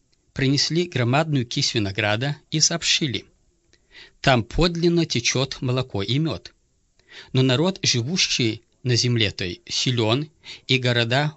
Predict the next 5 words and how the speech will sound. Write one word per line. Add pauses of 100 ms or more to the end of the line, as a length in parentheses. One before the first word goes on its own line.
укреплённые,
весьма
большие. (1200)
Амалик
живёт